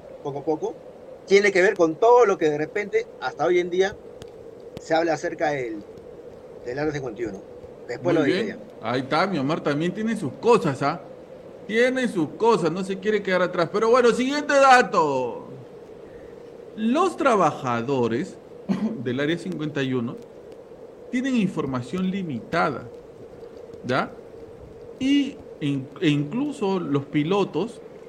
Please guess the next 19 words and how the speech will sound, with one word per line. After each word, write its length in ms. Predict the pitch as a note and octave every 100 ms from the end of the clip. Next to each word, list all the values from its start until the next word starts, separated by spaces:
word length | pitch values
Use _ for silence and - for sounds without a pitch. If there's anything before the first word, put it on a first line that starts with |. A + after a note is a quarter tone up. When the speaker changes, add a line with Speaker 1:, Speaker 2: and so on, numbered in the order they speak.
| - -
Speaker 2:
eh, 380 | D3 C#3 B2+ A#2+
se 160 | - D#3+
identifican 840 | D3 C#3+ C#3+ C3+ - G3 G#3+ G3+
entre 320 | F3 C3 C3
ellos 200 | C#3+ F3 E3
con 240 | C3+ A2+ A#2+
nombres 480 | C#3+ C#3+ A#2+ G#2+ - -
clave. 340 | D3+ C#3+ G#2 - - - - - - - - - - -
No 180 | C3 D3
se 140 | C#3+
les 180 | D3+ C3+
permite 720 | - A2+ A2+ C#3 A3+ A#3 D#3+
tomar 540 | F3 B2 A#2 F3+ B2+ -
notas 600 | D#3 E3+ - A#2+ F#3 - - - - - -
no 260 | C#3+ D#3 F3
tienen 460 | - G3 F3+ D#3 D3
radio 600 | F3 F#3 F#3 G3 G3 F#3+
ni 200 | D#3 C#3
televisión, 840 | C#3+ C3 A#2+ A#2+ - D#3 D#3 F#3+